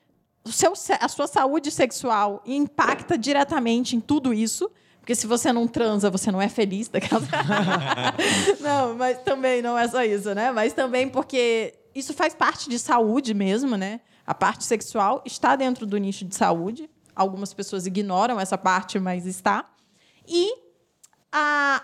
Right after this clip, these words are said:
a ro-, a coisa de moda tem a ver com lifestyle, tem a ver, pô, você tem que tá vestido, você tem que tá se sentindo bem, você tem que se vestir bem.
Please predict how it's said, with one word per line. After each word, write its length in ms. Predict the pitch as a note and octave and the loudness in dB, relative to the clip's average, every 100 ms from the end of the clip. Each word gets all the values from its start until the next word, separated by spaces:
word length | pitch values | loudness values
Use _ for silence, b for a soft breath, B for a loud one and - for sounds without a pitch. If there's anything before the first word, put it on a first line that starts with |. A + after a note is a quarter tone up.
| C4+ | -2
a 20 | |
ro-, 260 | D#4 C#4+ D4 | 0 0 0
a 160 | C4+ C4 | -2 -2
coisa 280 | - C4 C4 | -2 -2 -2
de 120 | D#4 | -2
moda 360 | D4 C#4 D#4 | 2 2 2
tem 140 | F4 E4 | -4 -4
a 40 | |
ver 140 | D#4 D#4+ | -4 -6
com 160 | E4 | -4
lifestyle, 680 | D#4+ E4+ - D#4 C4+ C#4 G#3 | -4 -6 0 2 4 2 0
tem 140 | A3 A3 | -2 0
a 40 | |
ver, 140 | A3 | 0
pô, 180 | G#3+ C4 | 0 0
você 120 | A3+ G#3 | 0 -8
tem 100 | A#3+ | -8
que 80 | |
tá 120 | - A#3+ | -4 -2
vestido, 400 | A3+ - G3+ F#3 | -4 -8 -12 -14
você 80 | |
tem 140 | G#3+ G#3+ | -14 -14
que 60 | |
tá 140 | G#3 G#3 | -8 -8
se 140 | - | -6
sentindo 380 | G#3+ G3+ G#3+ G3+ | -8 -6 -6 -2
bem, 360 | F#3+ G3 G3 G3 | 0 0 -2 -8
você 100 | - | -10
tem 140 | G3+ | -12
que 100 | - | -12
se 140 | - G3 | -14 -14
vestir 280 | G3+ - | -10 -8
bem. 260 | G3+ G3+ | -6 -6